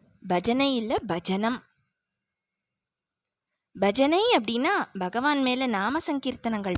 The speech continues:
பாடுறது. பஜனம் அப்படின்னா என்ன அர்த்தம்னா, ஒரு மண்டல காலம் அந்த கோவில்லையே தங்கி இருந்து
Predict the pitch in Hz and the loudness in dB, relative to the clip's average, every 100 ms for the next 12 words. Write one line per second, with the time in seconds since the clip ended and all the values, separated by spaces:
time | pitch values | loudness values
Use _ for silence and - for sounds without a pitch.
0 | - 185 208 214 - _ - _ - - | -4 -6 -6 -8 -12 _ -20 _ -20 -20
1 | - - - - - - - - _ _ | -20 -20 -20 -20 -20 -20 -20 -20 _ _
2 | _ - 190 196 254 285 311 415 359 202 | _ -2 0 2 2 4 2 2 2 0
3 | 196 214 269 190 233 247 - 220 202 226 | -2 -2 -2 -2 0 -2 -2 -4 -2 0
4 | 233 262 480 - _ _ _ _ - _ | 0 -2 -4 -12 _ _ _ _ -20 _
5 | _ - 240 349 427 381 339 320 330 370 | _ 4 6 6 4 2 2 2 0 -2
6 | - 214 202 294 262 392 - _ _ _ | -4 -2 -2 -2 -2 -6 -10 _ _ _
7 | - 196 214 208 - 226 262 277 262 262 | -8 -4 -4 -4 -2 -2 -2 -4 -4 -4
8 | 285 320 - 196 214 240 247 220 220 339 | -4 -4 -4 -6 -4 -4 -4 -4 -2 -2
9 | 539 | -2